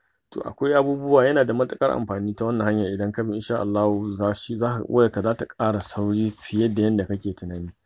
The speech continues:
Saboda haka idan wannan bidiyon ya burge ku, dan Allah ka danna mana like, ku mana share, ku tura ma abokanku a social media. Ina ƙara tunatar da kai cewa in dai baka yi mana subscribe ba, to ka daure ka yi mana subscribe.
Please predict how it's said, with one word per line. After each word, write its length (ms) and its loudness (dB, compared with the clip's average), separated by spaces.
Saboda 420 2
haka 320 0
idan 160 0
wannan 320 0
bidiyon 320 2
ya 100 4
burge 380 -6
ku, 160 -10
dan 100 -2
Allah 120 4
ka 120 -4
danna 300 0
mana 200 2
like, 320 2
ku 80 -6
mana 220 0
share, 260 -2
ku 100 -12
tura 220 0
ma 160 0
abokanku 480 -2
a 60 -6
social 340 -2
media. 440 -4
Ina 160 4
ƙara 240 6
tunatar 340 2
da 100 6
kai 160 0
cewa 280 0
in 100 0
dai 100 4
baka 200 2
yi 60 2
mana 180 0
subscribe 460 0
ba, 100 -2
to 160 -12
ka 80 -6
daure 320 4
ka 120 -8
yi 60 -2
mana 160 0
subscribe. 520 -2